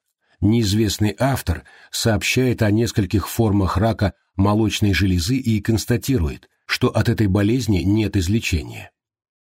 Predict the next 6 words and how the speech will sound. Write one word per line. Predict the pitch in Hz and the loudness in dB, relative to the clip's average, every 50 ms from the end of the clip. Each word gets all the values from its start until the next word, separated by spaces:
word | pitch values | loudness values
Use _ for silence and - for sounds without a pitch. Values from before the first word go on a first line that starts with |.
| _ _ _ | _ _ _
Позже | - 156 180 160 143 160 175 | -2 0 0 0 0 0 0
появляется | 180 160 151 135 120 110 131 151 160 151 - - 151 | 0 0 0 2 2 2 0 0 0 -2 -2 -4 -4
и | 139 - 135 | -2 -2 -2
сам | 120 - - 120 113 107 104 101 95 | -2 -2 0 0 0 2 2 0 0
термин | - - 101 95 87 90 92 87 82 - _ _ - | 0 0 0 2 2 2 0 0 -2 -4 _ _ -4
«рак». | 85 90 90 80 - - _ - | 0 0 0 0 0 -4 _ -20